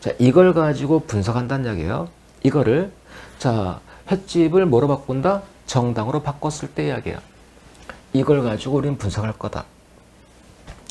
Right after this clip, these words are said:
그러면, 자, 방금 봤던 거를 어떻게 집어넣을 거냐?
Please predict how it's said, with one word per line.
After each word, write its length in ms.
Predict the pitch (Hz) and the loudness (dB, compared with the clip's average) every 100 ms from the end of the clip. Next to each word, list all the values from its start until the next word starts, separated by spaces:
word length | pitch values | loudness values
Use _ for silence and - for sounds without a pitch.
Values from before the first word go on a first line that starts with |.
| - - | -16 -2
그러면, 400 | 101 120 160 165 - - - - - - | 4 4 4 -2 -18 -20 -20 -20 -14 -2
자, 200 | 131 117 | -2 2
방금 300 | 135 151 185 | 4 4 4
봤던 260 | 180 175 | 4 2
거를 240 | 165 165 160 | 2 4 4
어떻게 600 | 92 - 135 151 151 143 | 2 -2 0 2 2 -2
집어넣을 440 | - 113 131 110 | -2 -2 0 -2
거냐? 380 | - 110 127 98 | -4 -4 -4 -6